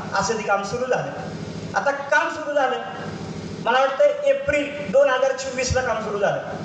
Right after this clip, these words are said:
त्यावेळेला यात्रा होती आपली. यात्रेत सगळी दगड अशी विस्कळीत पडली आणि ते माणसं म्हणायला लागली की, "अरे ही काय तुम्ही अडवून ठेवले?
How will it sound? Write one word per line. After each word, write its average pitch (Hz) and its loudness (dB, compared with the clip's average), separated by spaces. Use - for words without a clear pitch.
त्यावेळेला 240 6
यात्रा 214 -4
होती 190 -2
आपली. 160 -2
यात्रेत 220 2
सगळी 240 -2
दगड 226 2
अशी 214 2
विस्कळीत 214 -2
पडली 226 0
आणि - 0
ते 240 0
माणसं 226 -2
म्हणायला 214 4
लागली 214 0
की, 220 0
"अरे 196 4
ही 226 -8
काय 269 4
तुम्ही 277 -2
अडवून 262 0
ठेवले? 247 0